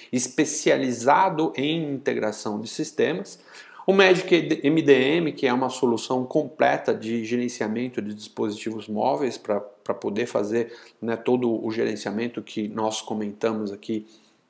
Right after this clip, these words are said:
ao longo da, da apresentação, e como parte do nosso portfólio, os nossos serviços profissionais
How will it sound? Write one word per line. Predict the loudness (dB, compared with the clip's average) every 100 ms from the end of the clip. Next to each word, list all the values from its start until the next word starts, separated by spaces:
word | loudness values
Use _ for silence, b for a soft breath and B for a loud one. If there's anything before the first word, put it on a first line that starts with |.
| _ _ _ _ -18 4
ao | 8 10
longo | 8 0
da, | 0 -2
da | 0 0
apresentação, | 2 -2 -2 0 2 0 -2 B B
e | -4
como | 6 6 6
parte | 10 10 10 6
do | 0
nosso | 0 0 0
portfólio, | 0 0 2 4 4
os | 2
nossos | 0 0 -2 0
serviços | 0 0 -6
profissionais | -10 -4 -4 -2 0 2 2 0 -4